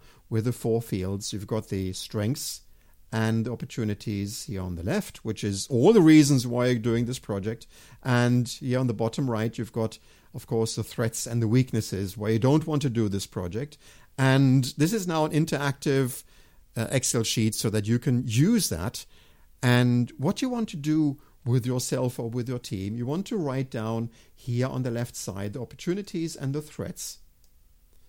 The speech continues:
Just brainstorm, just write down a few. And I've done a few here for, for online learning.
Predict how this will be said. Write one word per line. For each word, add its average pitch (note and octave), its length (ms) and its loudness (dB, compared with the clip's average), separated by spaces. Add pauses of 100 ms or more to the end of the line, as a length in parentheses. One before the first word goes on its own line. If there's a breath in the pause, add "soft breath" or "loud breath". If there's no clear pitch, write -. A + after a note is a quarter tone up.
(220)
Just G#3 240 -4
brainstorm, C#3 720 2 (520)
just F#3 280 -4
write E3 240 4
down C#3+ 260 2
a C3+ 60 2
few. G2 280 0
And G#2+ 80 0
I've E3 220 4
done E3 220 4
a D#3+ 40 2
few C#3+ 280 0
here C3 280 -2
for, B2 460 0
for A#2+ 320 -2
online A#2 380 -2
learning. G#2 360 -6